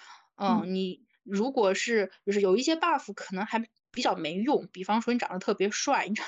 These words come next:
Speaker 2: 得特别好看，这个东西你还不如直接去唱歌跳舞，
Speaker 1: 嗯。
Speaker 2: 讲什么泛商业。 <laughs> 对，有一些比较有用，我个人比较，觉得比较有用的，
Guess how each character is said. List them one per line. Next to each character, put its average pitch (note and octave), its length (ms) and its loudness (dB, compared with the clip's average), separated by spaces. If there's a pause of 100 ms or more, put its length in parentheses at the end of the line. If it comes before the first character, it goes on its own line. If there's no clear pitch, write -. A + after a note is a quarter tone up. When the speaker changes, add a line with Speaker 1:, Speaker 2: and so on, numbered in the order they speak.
Speaker 2:
得 G#3 40 -10
特 A3 140 -6
别 G#3+ 120 0
好 - 180 -4
看， A3+ 380 -2 (440)
这 C4+ 100 -4
个 A#3+ 80 4
东 A#3+ 220 0
西 A#3+ 180 0
你 G3 120 0
还 F#3 140 -2
不 A#3 120 -6
如 A3 80 -2
直 G#3 140 -6
接 G#3+ 100 2
去 G#3+ 120 0
唱 G#3 200 -2
歌 G#3 100 0
跳 G#3 220 -2
舞， E3 80 -2
Speaker 1:
嗯。 - 20 -8
Speaker 2:
讲 F#3 200 0
什 - 100 -6
么 F3+ 80 -8
泛 G#3 180 -2
商 F#3 300 -6
业。 F3 120 -14 (500)
<laughs> C4+ 160 -12
对， - 260 -4 (220)
有 G3 220 4
一 C#4 60 0
些 D#4+ 140 2
比 D#4+ 100 -4
较 D4+ 180 4
有 G3 200 2
用， A3 180 4
我 F3 60 -2
个 D#4+ 180 2
人 A#3 140 4
比 A#3+ 80 0
较， B3 160 2
觉 A3+ 140 2
得 A3+ 80 4
比 G#3+ 100 -4
较 A3+ 180 2
有 F#3+ 200 4
用 A#3 180 2
的， E3+ 220 -2